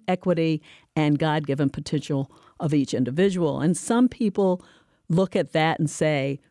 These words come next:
for so many people, nothing has been equal ever. <laughs> You know, they've never been equal. I mean, part of what people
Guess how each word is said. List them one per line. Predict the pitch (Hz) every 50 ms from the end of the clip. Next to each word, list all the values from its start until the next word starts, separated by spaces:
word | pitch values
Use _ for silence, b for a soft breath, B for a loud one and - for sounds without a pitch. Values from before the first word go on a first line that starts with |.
| _ _
for | _ - 165
so | - - - 196 185 196
many | 196 185 190 185 160
people, | 147 - - 135 123 - 131 127 123 127 - _ _ _ _
nothing | 170 175 180 175 - 170 165
has | 151 127
been | 147 156 147 139 139 -
equal | 175 160 151 - 165 151 143 139 139 - _ _ _ _ _ -
ever. | 190 208 185 139 - - 120 -
<laughs> | 269 240 - -
You | - 214 196 196
know, | 185 165 160 165
they've | 165 180 175 156
never | 170 170 170 190 196 208 196 185 165
been | 143 131 127 -
equal. | - 127 127 - - - - - B B B B B B -
I |
mean, | 175 170 170 170
part | 156 - - 196 208 226 214
of | 208 175 175 170 165
what | 170 165 156 -
people | - - 180 160 - 170 160 151